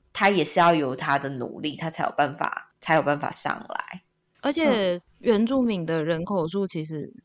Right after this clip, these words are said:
Speaker 2: 才占台湾的两趴吗？我不知道，我记得很少欸，我记得超少的，就是比，
Speaker 1: 我知道。
Speaker 2: 比新住民还要
Speaker 1: 对，甚至，甚至不要讲新住民好了，光是移工的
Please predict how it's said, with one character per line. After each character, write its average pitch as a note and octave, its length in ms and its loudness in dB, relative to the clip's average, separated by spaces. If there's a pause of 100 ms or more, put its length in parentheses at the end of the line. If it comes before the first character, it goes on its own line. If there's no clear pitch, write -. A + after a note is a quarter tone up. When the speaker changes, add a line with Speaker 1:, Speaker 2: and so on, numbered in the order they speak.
(260)
Speaker 2:
才 F3 240 0
占 G3+ 300 0
台 D#3+ 240 -4
湾 D#3+ 260 -4
的 D3+ 300 -8 (480)
两 F3+ 340 2
趴 G#3 300 2
吗？ G#3 220 0
我 F3 60 -2
不 E3 120 -6
知 F3+ 80 -4
道， G3 240 2
我 F#3+ 120 0
记 D4 200 2
得 C#4 80 8
很 F#3+ 240 2
少 E3 380 2
欸， - 200 -14 (300)
我 G3+ 120 0
记 G#3+ 140 0
得 G#3+ 80 2
超 F#3+ 240 0
少 F3 280 -4
的， - 100 -14 (200)
就 A3+ 80 -2
是 A#3 180 0
比， F3+ 200 -6
Speaker 1:
我 G3 100 2
知 G3+ 160 0
道。 A#3 220 8
Speaker 2:
比 A3+ 80 8
新 G3+ 160 4
住 A3 140 2
民 D#3+ 180 -6
还 D3 60 -4
要 D3 100 -2 (180)
Speaker 1:
对， F#3+ 300 2
甚 D#4 240 4
至， D4 380 0 (360)
甚 D#4+ 280 2
至 C#4+ 500 4 (140)
不 A3+ 80 2
要 A3+ 180 8
讲 G3+ 240 4
新 F#3+ 260 2
住 G#3 240 2
民 E3+ 240 -4
好 - 260 -4
了， - 280 -6 (140)
光 C4 220 6
是 C#4 220 0
移 G#3 180 2
工 G#3+ 340 6
的 F3 300 6